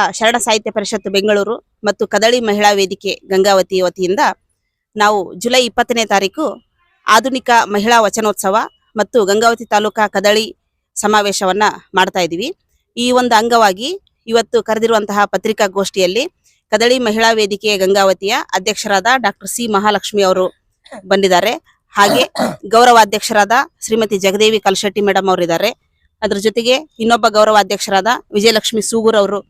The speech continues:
ಬಂದಿದ್ದಾರೆ. ಹಾಗೆ, ಆ, ಈ ಒಂದು ನಮ್ಮ ಕದಳಿ ಮಹಿಳಾ ವೇದಿಕೆಯ ಖಜಾಂಚಿಗಳಾದಂತಹ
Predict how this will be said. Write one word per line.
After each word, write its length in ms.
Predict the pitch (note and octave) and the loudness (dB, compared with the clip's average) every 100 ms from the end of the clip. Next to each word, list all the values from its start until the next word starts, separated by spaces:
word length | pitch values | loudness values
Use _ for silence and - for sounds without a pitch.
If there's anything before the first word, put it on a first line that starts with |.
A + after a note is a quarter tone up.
| _ _ _ - | _ _ _ -6
ಬಂದಿದ್ದಾರೆ. 440 | G3 F3+ E3+ G#3 - _ _ _ _ | 0 2 2 0 -4 _ _ _ _
ಹಾಗೆ, 340 | G3+ G3 B3+ F4 _ _ _ _ _ | 0 0 -2 -4 _ _ _ _ _
ಆ, 140 | - A3 | -2 0
ಈ 80 | |
ಒಂದು 560 | A3+ A3+ G#3 G3 - - _ | 2 2 2 0 -2 -12 _
ನಮ್ಮ 200 | G#3+ G#3+ | -4 -2
ಕದಳಿ 320 | A3 A3 A#3+ B3+ | 0 2 4 2
ಮಹಿಳಾ 340 | A3+ G#3+ A#3+ | 0 2 2
ವೇದಿಕೆಯ 500 | A3 G#3 G#3 G#3+ A#3 E4+ _ _ _ - | 2 -2 -2 0 0 0 _ _ _ -2
ಖಜಾಂಚಿಗಳಾದಂತಹ 920 | A3+ B3 B3+ A#3 G#3+ G#3 G3+ G3 | 4 4 2 2 4 4 2 0